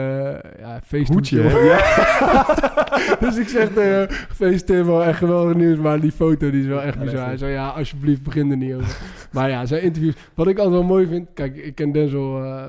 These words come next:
Speaker 1: van, van, vanuit mijn tijd bij Sparta.
Speaker 3: Ja.
Speaker 1: En hoe zo'n jongen dan, ja, ik vind hem hier vreselijk grappig, maar
Speaker 3: Ja,
Speaker 1: hij
Speaker 3: goed.
Speaker 1: verandert gewoon voor, voor de, voor de ogen van de camera.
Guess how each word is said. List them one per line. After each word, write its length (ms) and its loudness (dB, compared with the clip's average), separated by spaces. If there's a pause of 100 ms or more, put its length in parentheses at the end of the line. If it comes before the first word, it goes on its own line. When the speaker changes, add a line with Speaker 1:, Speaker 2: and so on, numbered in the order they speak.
Speaker 1:
van, 220 -16
van, 220 -8
vanuit 220 -4
mijn 120 -8
tijd 160 -4
bij 80 -6
Sparta. 460 -8
Speaker 3:
Ja. 280 -10
Speaker 1:
En 80 -6
hoe 160 2
zo'n 140 2
jongen 280 0
dan, 260 -8 (880)
ja, 160 -20
ik 140 -12
vind 140 0
hem 100 2
hier 220 4
vreselijk 400 -4
grappig, 260 -6
maar 140 -8
Speaker 3:
Ja, 140 -12
Speaker 1:
hij 100 -8
Speaker 3:
goed. 80 -6
Speaker 1:
verandert 440 0
gewoon 320 -8
voor, 220 -2
voor 160 -4
de, 560 -6
voor 140 -6
de 80 -6
ogen 220 -6
van 100 -8
de 60 -14
camera. 420 -10